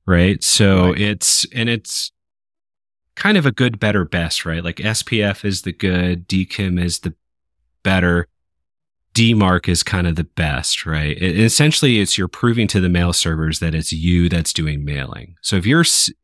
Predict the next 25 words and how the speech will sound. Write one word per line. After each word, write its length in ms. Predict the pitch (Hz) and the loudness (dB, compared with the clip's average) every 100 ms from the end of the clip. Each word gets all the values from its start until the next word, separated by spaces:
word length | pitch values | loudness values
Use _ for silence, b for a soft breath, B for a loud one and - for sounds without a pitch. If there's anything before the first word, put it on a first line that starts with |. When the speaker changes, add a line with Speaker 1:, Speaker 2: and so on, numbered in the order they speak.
| _ _ _ 113 | _ _ _ -4
Speaker 1:
usually, 680 | 127 180 - 117 85 87 - _ _ _ _ _ _ _ - | 2 4 4 2 2 0 -4 _ _ _ _ _ _ _ -4
unless 340 | 98 113 127 | 0 2 2
you 160 | 123 120 | 2 4
are 320 | 123 117 98 _ _ _ _ | 4 2 0 _ _ _ _
one 280 | 104 107 104 | 0 2 4
of 80 | 95 | 4
those 180 | 90 - | 4 2
folks 320 | 92 85 - | 2 2 0
that's 140 | 87 | 0
doing 180 | - 87 | 2 2
bulk 300 | 82 90 - | 4 0 2
email 240 | 87 85 | 2 2
from 180 | 82 87 | 2 2
your 160 | 85 85 | 4 6
own 120 | 82 | 6
Outlook, 460 | 87 78 76 78 - | 4 0 -4 -4 -4
which 260 | 80 - | -6 -6
please 220 | - 82 | -2 0
stop, 380 | - - 76 - - _ _ _ _ _ - | 2 -2 -4 -10 -18 _ _ _ _ _ -2
um, 600 | 92 87 82 78 73 76 _ _ _ _ _ _ - | 0 2 2 0 -2 -6 _ _ _ _ _ _ -8
you 320 | 92 120 127 | 2 4 4
are 180 | 107 90 | 4 0
delegating 800 | 82 101 113 117 101 95 92 | 0 0 0 -2 -2 -2 -4
a 60 | 87 | -4
domain 840 | 80 85 82 85 82 78 71 71 | 0 2 2 2 0 0 -2 -6